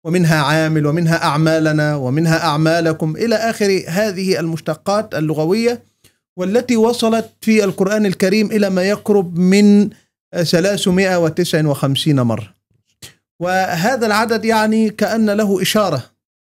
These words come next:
إشارة أن الله سبحانه وتعالى يقول لنا: "لا يمضي يوما من حياتك"،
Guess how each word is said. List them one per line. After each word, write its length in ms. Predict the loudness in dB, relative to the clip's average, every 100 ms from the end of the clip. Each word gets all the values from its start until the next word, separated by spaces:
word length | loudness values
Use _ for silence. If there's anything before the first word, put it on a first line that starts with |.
| _ _ _ _ _
إشارة 540 | -4 0 0 0 -2 -4
أن 200 | -2 0
الله 360 | 0 -2 -2 -2
سبحانه 440 | -4 -2 -2 0
وتعالى 420 | 0 0 0 0
يقول 540 | -2 -2 -2 0 -2 -4
لنا: 540 | -4 -2 0 0 -2
"لا 200 | -2 -2
يمضي 680 | 0 0 0 0 -2 -2 0
يوما 320 | 0 0 -2
من 280 | -2 0 -2
حياتك"، 800 | 0 0 0 -2 -6 -2 -2 -4